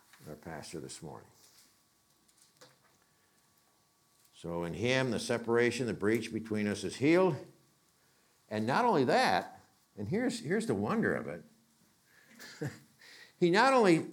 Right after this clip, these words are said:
saved us from our sin, he then did something he didn't have to do. He could have stopped there, but he went farther. John one twelve says, "As many as believed in him, to them he gave the right to" what?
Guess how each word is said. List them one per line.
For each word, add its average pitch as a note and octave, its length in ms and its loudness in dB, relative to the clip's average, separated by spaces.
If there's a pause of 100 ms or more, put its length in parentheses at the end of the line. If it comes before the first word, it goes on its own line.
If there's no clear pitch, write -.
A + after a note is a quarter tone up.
saved A3 400 4
us F#3+ 100 6
from E3 220 2
our C3+ 120 4
sin, A#2 600 0 (1200)
he G#3 200 0
then F3+ 500 4
did F3+ 320 2 (160)
something F#3 420 0
he G3 140 2
didn't G3+ 220 0
have G3 340 -2
to E3 80 0
do. D#3+ 420 2 (220)
He D3+ 80 -2
could A3+ 140 0
have G3+ 100 2
stopped G#3 400 -4
there, - 300 -6 (1080)
but D#2+ 100 -12
he E2+ 40 -8
went F2+ 240 -12
farther. G#2 440 -8 (1000)
John G2+ 320 -6
one G2 200 -4
twelve A2+ 340 -6
says, E2+ 300 -12
"As D#2 80 -10
many A2 200 -6
as E2 120 -6
believed G2+ 340 -6
in F2+ 80 -6
him, E2+ 320 -12
to F2 80 -14
them F#2 300 -8
he F#2+ 100 -8
gave F#2 300 -4
the E2 80 -6
right G2 400 -6 (240)
to" F#2 80 -4
what? E2+ 320 -4